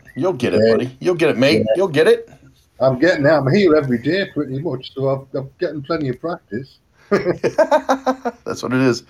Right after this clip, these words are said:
Speaker 1: Practice makes perfect, buddy. <laughs>
Speaker 2: Exactly, man. Exactly.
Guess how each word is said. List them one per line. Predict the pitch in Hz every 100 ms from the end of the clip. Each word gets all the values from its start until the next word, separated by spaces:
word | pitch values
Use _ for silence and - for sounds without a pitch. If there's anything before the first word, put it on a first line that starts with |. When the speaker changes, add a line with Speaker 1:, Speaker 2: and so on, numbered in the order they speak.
| - _
Speaker 1:
Practice | - 143 135 139
makes | 151 151
perfect, | 131 156 120 120 -
buddy. | 113 120 -
<laughs> | - - _ - -
Speaker 2:
Exactly, | 98 101 92 104 107 - 113
man. | 110 117
Exactly. | 110 110 110 123